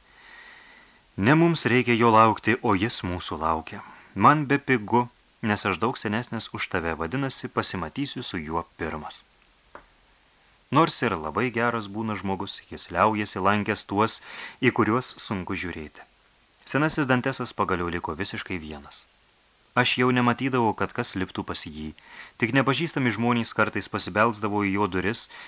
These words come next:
ir paskui patyliukais leisdavosi laiptais su blogai suvyniotu ryšuliu. Aš greitai supratau, kas buvo tuose ryšuliuose. Po truputį jis pardavinėjo viską, kad nusipirktų kąsnelį duonos. Pagaliau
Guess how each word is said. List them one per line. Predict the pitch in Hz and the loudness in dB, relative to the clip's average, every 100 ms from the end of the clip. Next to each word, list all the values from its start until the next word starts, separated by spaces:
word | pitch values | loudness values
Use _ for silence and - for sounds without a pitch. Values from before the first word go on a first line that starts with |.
| - | -4
ir | 120 113 | 0 2
paskui | 113 - | 2 0
patyliukais | 123 113 101 113 135 123 104 | -2 0 0 -2 -2 -4 0
leisdavosi | 107 98 92 85 87 | 0 0 -2 -4 0
laiptais | 87 120 - 110 | 2 2 -2 -8
su | - 95 | -6 -6
blogai | 87 82 85 117 | -4 -2 -2 -4
suvyniotu | - 101 87 87 - | -6 -6 -4 -6 -10
ryšuliu. | 87 78 - - - _ _ _ _ _ _ _ _ _ _ | -10 -10 -10 -14 -18 _ _ _ _ _ _ _ _ _ _
Aš | 120 104 | -2 2
greitai | 143 147 135 | 2 0 -4
supratau, | 127 131 123 139 135 120 | -2 -2 0 0 0 -2
kas | - 85 | -2 -2
buvo | 87 127 123 | -2 -6 -4
tuose | 92 - | -6 -4
ryšuliuose. | 95 87 - 85 80 - 90 85 - - - - - | -6 -6 -6 -8 -8 -6 -6 -8 -12 -20 -20 -20 0
Po | 120 | 2
truputį | 156 160 156 151 151 127 | 2 0 0 0 0 0
jis | 131 | -4
pardavinėjo | - 127 120 120 120 117 98 | -2 -2 2 2 4 2 2
viską, | 90 131 - 127 127 | 2 0 -2 -8 -4
kad | 98 | -4
nusipirktų | 95 - 80 117 110 113 | -4 -4 -4 -4 -4 -6
kąsnelį | 92 92 87 85 78 | -6 -4 -4 -6 -8
duonos. | 78 71 76 - _ _ _ _ _ _ _ | -10 -12 -16 -20 _ _ _ _ _ _ _
Pagaliau | 98 92 110 | 2 4 4